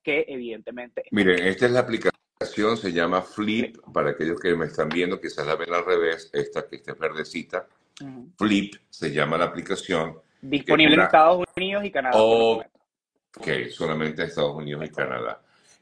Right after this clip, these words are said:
Speaker 2: Y por aquí te preguntan por Temu, esta, esta es otra, es que hay muchas.
Speaker 1: Mira, te voy a decir algo. Yo salí decepcionado de Timo porque cada vez que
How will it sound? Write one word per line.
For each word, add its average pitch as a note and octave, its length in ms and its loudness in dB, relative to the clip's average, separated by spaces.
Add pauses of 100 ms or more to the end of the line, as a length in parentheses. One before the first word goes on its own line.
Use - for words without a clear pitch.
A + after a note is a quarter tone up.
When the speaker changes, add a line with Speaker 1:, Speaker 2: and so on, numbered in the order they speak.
Speaker 2:
Y A2 400 2
por G#2 220 4
aquí F2+ 160 -4
te B2 100 4
preguntan A#2+ 420 2
por F2+ 340 2
Temu, G2+ 420 2
esta, - 260 -8
esta - 180 -10
es E2+ 80 -10
otra, F2 340 0
es - 100 -20
que F2 80 -12
hay F2 60 -8
muchas. F#2 880 -10 (340)
Speaker 1:
Mira, E3+ 480 4 (120)
te F#3+ 100 2 (340)
voy G3+ 160 6
a - 20 6
decir A3 240 -2
algo. D3+ 260 -4
Yo E3+ 160 -10
salí G#3 240 -6
decepcionado F#3+ 540 -8
de F#3+ 80 -6
Timo G3+ 240 -12
porque D#3 400 -6
cada D#3+ 200 2
vez - 160 -2
que G3 360 -4